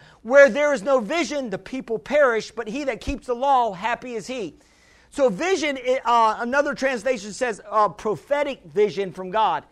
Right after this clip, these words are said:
In other words, God wants to reveal to you where you need to be at. When we bought this car,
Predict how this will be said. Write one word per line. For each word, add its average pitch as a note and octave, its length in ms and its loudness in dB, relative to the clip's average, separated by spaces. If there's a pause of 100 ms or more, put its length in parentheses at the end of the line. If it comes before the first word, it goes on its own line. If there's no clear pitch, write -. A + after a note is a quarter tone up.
(440)
In B3 120 4
other F4+ 240 8
words, C#4+ 240 0
God D4+ 520 4
wants B3+ 300 -4
to A3+ 120 -10
reveal B3+ 680 0
to - 140 -10
you B3+ 640 -4 (300)
where C4 220 4
you C4 260 -2
need B3 180 -4
to A3+ 60 -4
be A#3 180 -2
at. F3+ 460 0 (1200)
When B3+ 200 -4
we G4+ 160 4
bought D4+ 420 2
this A#3+ 220 -4
car, A3 580 0